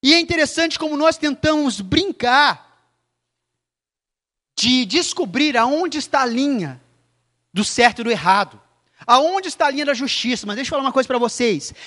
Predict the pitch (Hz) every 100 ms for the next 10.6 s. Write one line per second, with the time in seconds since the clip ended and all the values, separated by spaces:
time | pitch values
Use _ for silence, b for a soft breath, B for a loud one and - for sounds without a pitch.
0 | B 269 285 - 294 285 359 370 320 269
1 | 277 277 269 269 202 - B 262 226 262
2 | - - 339 330 302 294 247 233 - 294
3 | 294 - 147 B 214 262 - 311 339 302
4 | 302 254 190 294 254 165 - 220 254 330
5 | 311 254 247 320 285 156 b b - 294
6 | 339 359 311 320 - 208 262 139 135 113
7 | _ _ _ _ _ B 269 349 349 339
8 | 339 320 285 277 294 247 254 277 269 214
9 | 202 277 233 196 - 262 262 277 277 -
10 | 226 175 294 247 - _